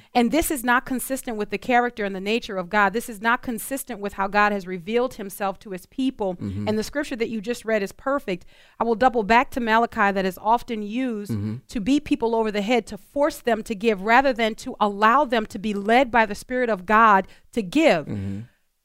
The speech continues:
Speaker 1: Malachi is written to the priests.
Speaker 2: Mm-hmm. Mm-hmm.
Speaker 1: This, this, this word that the Lord, um, gives, that "You've robbed me. Where have you robbed me?" And the tithes
Speaker 2: Mm-hmm.
Speaker 1: and the offering. You know, this is to the priests.
Speaker 2: Mm-hmm.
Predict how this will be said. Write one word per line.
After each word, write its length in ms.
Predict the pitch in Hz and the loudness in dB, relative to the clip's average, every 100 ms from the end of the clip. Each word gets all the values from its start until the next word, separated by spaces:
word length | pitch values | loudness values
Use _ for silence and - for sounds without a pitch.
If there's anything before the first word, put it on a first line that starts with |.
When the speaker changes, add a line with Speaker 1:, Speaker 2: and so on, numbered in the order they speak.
| - | -4
Speaker 1:
Malachi 720 | 226 302 403 381 285 233 226 | 4 6 6 4 4 6 6
is 120 | 220 | 2
written 300 | 202 330 285 | -4 -4 -4
to 220 | - 294 | -6 -6
the 80 | 262 | -6
priests. 640 | - - 392 - - - - | -6 0 2 2 0 -6 -2
Speaker 2:
Mm-hmm. 280 | 120 107 113 | -2 -2 -6
Mm-hmm. 560 | - _ _ - 120 | -10 _ _ -10 -2
Speaker 1:
This, 240 | 285 359 - | 2 2 0
this, 280 | 233 349 - | 0 0 0
this 240 | 233 311 240 | -2 -2 -2
word 400 | 226 320 392 302 | 0 4 4 6
that 200 | 285 - | 4 4
the 80 | |
Lord, 560 | 262 277 370 285 226 226 _ _ _ - | 0 2 4 4 2 -2 _ _ _ 2
um, 320 | 247 226 202 202 202 165 | 4 4 -2 -10 -12 2
gives, 460 | 294 381 302 208 | 6 10 8 8
that 200 | 190 226 | 6 4
"You've 200 | 233 254 190 | 6 0 4
robbed 520 | 208 247 277 247 208 | 8 10 12 10 6
me. 120 | 214 | 0
Where 240 | 190 233 285 | 6 10 10
have 120 | 262 | 10
you 120 | 247 | 2
robbed 580 | 214 202 240 277 247 226 | 0 6 12 12 12 6
me?" 160 | 220 190 | 0 0
And 80 | 190 | -2
the 40 | |
tithes 420 | - 269 277 277 | 0 6 8 8
Speaker 2:
Mm-hmm. 80 | 220 | 4
Speaker 1:
and 100 | 233 | 0
the 100 | 240 | 2
offering. 480 | 247 294 - 240 190 - - - | 6 4 4 -4 -4 -10 -16 0
You 100 | 285 | 4
know, 180 | 247 - - | 4 2 -6
this 340 | 175 359 - | 0 0 2
is 160 | 370 - | -2 -2
to 160 | 359 | -2
the 120 | 330 330 | -2 -4
priests. 480 | - 392 440 339 | -4 2 4 4
Speaker 2:
Mm-hmm. 340 | 123 101 107 | 0 -2 -4